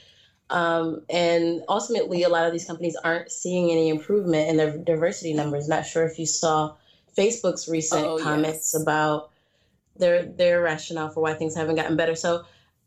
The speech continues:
Speaker 1: overall, the response has been positive. People are looking for new and innovative ways to tackle this issue. And, you know, to be honest, many of them aren't really trying that hard,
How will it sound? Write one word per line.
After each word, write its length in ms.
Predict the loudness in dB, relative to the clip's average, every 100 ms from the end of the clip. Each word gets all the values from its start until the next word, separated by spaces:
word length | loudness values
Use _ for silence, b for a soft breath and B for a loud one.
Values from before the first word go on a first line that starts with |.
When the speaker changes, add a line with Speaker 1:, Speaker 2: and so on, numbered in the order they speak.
| -2
Speaker 1:
overall, 680 | 0 2 2 2 0 0 -2
the 120 | -2
response 580 | -4 -6 -6 -6 -6 -8
has 120 | -6
been 180 | -4 -2
positive. 540 | 0 0 2 0 -2
People 300 | -6 -4 -2
are 300 | 0 2 2
looking 280 | 0 -2 -6
for 200 | -4 -2
new 320 | 0 2 4 4
and 80 |
innovative 500 | 2 0 2 2 0 0
ways 680 | 2 4 2 0 -4 -12 _ _ _ _
to 340 | -6 0 0 2
tackle 380 | 0 0 0 0
this 200 | -2 -2
issue. 560 | -2 0 0 2 2 2 -2 B B -2
And, 340 | 2 4 2 0
you 80 | 2
know, 400 | 4 4 2 -2
to 60 | -6
be 140 | -2
honest, 340 | 0 0 -4 -6 -2
many 280 | 0 2
of 100 | 2
them 160 | 0 0
aren't 220 | -2 -2
really 220 | 0 0 0
trying 460 | -2 0 0 0
that 180 | -2 -2
hard, 380 | 0 2 2